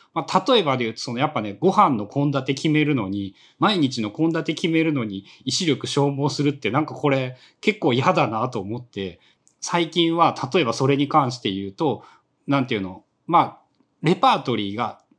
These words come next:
十ぐらいあるとして、もうその十のご飯レパートリーずっと使い回し続ければそんでいいやと思うようになってきていて、もうほぼ毎週カレーにして、毎週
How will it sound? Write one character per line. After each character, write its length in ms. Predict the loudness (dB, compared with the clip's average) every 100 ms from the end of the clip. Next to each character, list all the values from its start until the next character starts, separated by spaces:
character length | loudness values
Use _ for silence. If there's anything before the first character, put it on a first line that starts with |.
| -8
十 260 | 2 4
ぐ 140 | 4 2
ら 120 | 0
い 40 |
あ 180 | 0 0
る 100 | 0
と 120 | -6
し 100 | -12
て、 280 | -6 -6 -6 -16 _
も 160 | 0 0
う 20 |
そ 140 | 0
の 160 | -6 -6
十 300 | -2 0 0
の 100 | 0
ご 120 | -2
飯 260 | 0 0 0
レ 100 | 0
パ 180 | 0 0
ー 40 |
ト 100 | -2
リ 200 | -6 -6
ー 40 |
ず 180 | -4 -4
っ 20 |
と 120 | 0 -2
使 280 | 2 0
い 60 | 2
回 260 | 0 -2 -4
し 100 | -8
続 200 | -12 0
け 120 | 0
れ 60 |
ば 100 | 0
そ 240 | -4 0 0
ん 60 | -2
で 60 |
い 200 | -4 0
い 40 | 0
や 160 | -2
と 120 | -4
思 200 | 2 4
う 60 | 4
よ 120 | 0
う 40 | -6
に 100 | -6
な 100 | -6
っ 80 |
て 100 | -8
き 120 | -16 -16
て 100 | -18
い 80 |
て、 320 | -4 -2 -2 -6 -20 _ _ -2
も 300 | -2 -2 -6
う 40 | _ _ _ -2
ほ 180 | 0
ぼ 360 | 4 2 0 -8 _ _ _ 0
毎 240 | 2 2
週 460 | 0 0 0 0 -4 _ _ _ _
カ 200 | 0 2
レ 160 | 2 0
ー 20 |
に 140 | -2
し 100 | -2
て、 240 | -4 -4 -2
毎 200 | -2 -2
週 480 | -2 0 0 -2